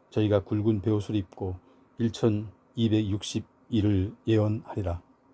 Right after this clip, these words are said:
이는 이 땅의 주 앞에 섰는 두 감람나무와 두 촛대니 만일 누구든지 저희를 해하고자 한즉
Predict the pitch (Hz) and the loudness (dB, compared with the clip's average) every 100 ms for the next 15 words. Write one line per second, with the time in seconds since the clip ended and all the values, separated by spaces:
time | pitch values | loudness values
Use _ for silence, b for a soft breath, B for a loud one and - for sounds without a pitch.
0 | _ b b b b - 113 107 104 107 | _ b b b b 0 2 4 2 0
1 | 113 107 104 92 92 _ _ - - 107 | 0 2 2 0 -4 _ _ -8 2 4
2 | - 101 - 107 101 90 - 107 95 - | 4 -2 0 0 2 0 -2 -2 -2 -2
3 | 107 104 101 98 98 92 90 - 110 101 | 0 2 2 2 2 0 -4 -6 -8 -6
4 | 135 - 101 87 82 B B B 104 101 | -8 -4 -4 -4 -6 B B B 0 2
5 | 104 101 101 98 95 92 104 101 98 131 | 2 2 2 0 -2 -2 -2 -2 -2 2
6 | 123 117 117 113 - - 107 92 95 | 4 4 2 -2 -4 -8 -2 -2 -2